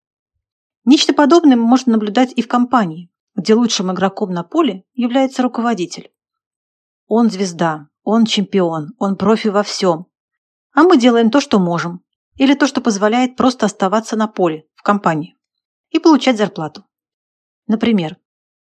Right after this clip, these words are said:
я достаточно часто сталкиваюсь с ситуацией, когда собственник или руководитель бизнеса считает, что он может найти лучшее решение для любых ситуаций в бизнесе.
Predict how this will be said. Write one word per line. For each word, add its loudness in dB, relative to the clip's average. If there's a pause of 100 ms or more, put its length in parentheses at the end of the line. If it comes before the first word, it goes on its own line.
(140)
я 2
достаточно -2
часто -2
сталкиваюсь -4
с -12
ситуацией, -4
когда -4
собственник -6
или 2
руководитель 0
бизнеса -4
считает, -6 (400)
что -8
он 0
может -2
найти -4
лучшее -2
решение -6
для -6
любых -2
ситуаций -6
в -18
бизнесе. -12